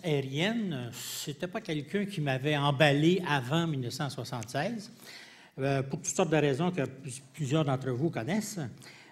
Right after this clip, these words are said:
Euh, mais mon père était un militant libéral convaincu qui avait été scrutateur pour monsieur Lévesque dans Laurier à deux reprises. Alors, j'en avais beaucoup entendu parler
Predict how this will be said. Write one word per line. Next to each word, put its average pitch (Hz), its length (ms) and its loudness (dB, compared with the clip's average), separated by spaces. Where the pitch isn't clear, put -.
Euh, 143 320 -2
mais 175 160 6
mon 170 220 10
père 202 600 6
était 160 300 0
un 156 80 2
militant 151 420 0
libéral 156 460 0
convaincu 143 560 -8
qui - 80 -8
avait 127 140 -6
été 127 160 -10
scrutateur - 640 -6
pour 131 80 -10
monsieur 123 240 -8
Lévesque 120 320 -8
dans 127 120 -8
Laurier 120 420 -8
à 110 100 -6
deux 165 160 4
reprises. 135 580 -6
Alors, 135 180 -2
j'en 143 200 0
avais 156 220 2
beaucoup 185 440 0
entendu 143 380 -4
parler 143 580 -4